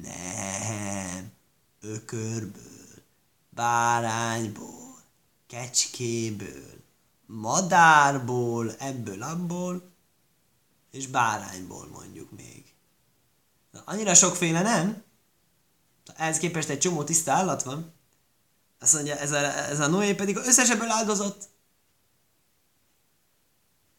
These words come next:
Miért? Mert az összesből hetet kellett fölvinni. Ez volt az ő logikája. Helyes volt a logikája, vagy sem, ezt már soha az életben nem fogjuk megtudni. Erről nem szól a fálma.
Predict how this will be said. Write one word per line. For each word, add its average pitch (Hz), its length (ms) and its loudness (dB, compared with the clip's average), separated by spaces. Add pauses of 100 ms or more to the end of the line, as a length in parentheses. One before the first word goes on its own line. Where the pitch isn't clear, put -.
(880)
Miért? 175 560 0 (220)
Mert 175 160 -12
az 233 60 -12
összesből 170 300 -2
hetet 170 260 0
kellett 165 180 -4
fölvinni. 143 460 -6 (520)
Ez 147 120 -18
volt 147 160 -12
az 147 120 -8
ő 160 80 -6
logikája. 131 600 -6 (420)
Helyes 175 340 4
volt 151 220 0
a 151 40 -2
logikája, 117 420 0
vagy 92 140 -8
sem, 196 320 2 (420)
ezt 170 300 0
már 131 180 -2
soha 139 240 6
az 123 240 -2
életben 117 400 -2
nem 110 140 -4
fogjuk 104 340 -8
megtudni. - 600 -12 (960)
Erről 143 440 4
nem 127 160 2
szól 120 280 4
a 107 60 0
fálma. 98 580 -2